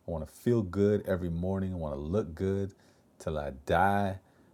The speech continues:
I wanna smell good, you know. Uh, these are all important things. And to do them, you really need to get a hold of your diet.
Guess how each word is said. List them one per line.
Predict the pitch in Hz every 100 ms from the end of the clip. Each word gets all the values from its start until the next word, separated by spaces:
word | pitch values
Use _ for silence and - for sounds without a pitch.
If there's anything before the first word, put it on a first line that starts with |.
| _ _ -
I | 82
wanna | 82 78
smell | 76 - - 87 98 92
good, | 92 95 95 95 90 - _ _ _ _ _
you | 85
know. | 87 92 95 - _ _ _ _
Uh, | 82 78 73 - - - - _ _ - _
these | 101 92
are | 95
all | 95 95
important | - 85 107 92 87
things. | 78 - - - _ _ _ _ -
And | 85 85 85 82
to | 85
do | 90 104
them, | 101 98 90 -
you | 82 78
really | 98 104 104 104 113 113 _ -
need | 85
to | 82
get | 78
a | 78
hold | 85 87
of | 95
your | 92
diet. | 87 120 120 104 -